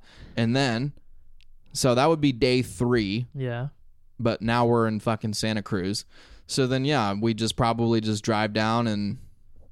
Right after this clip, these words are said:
Speaker 1: and, uh, you know, maybe golf one more time or zero more times. But, I mean, anyways,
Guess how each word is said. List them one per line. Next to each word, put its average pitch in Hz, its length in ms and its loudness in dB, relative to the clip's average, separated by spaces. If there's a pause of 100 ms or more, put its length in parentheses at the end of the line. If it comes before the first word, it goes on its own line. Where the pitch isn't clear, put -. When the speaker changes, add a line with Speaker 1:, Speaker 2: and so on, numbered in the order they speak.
(1080)
Speaker 1:
and, 101 280 -2
uh, 92 540 0 (580)
you 104 120 -2
know, 92 140 -2
maybe 104 360 2
golf 107 300 0
one 95 300 -4
more 127 240 2
time 135 340 2
or 107 160 2
zero 104 300 0
more 127 220 0
times. 135 400 -2
But, 110 280 -2
I 107 80 -2
mean, 101 300 -2 (500)
anyways, 101 600 0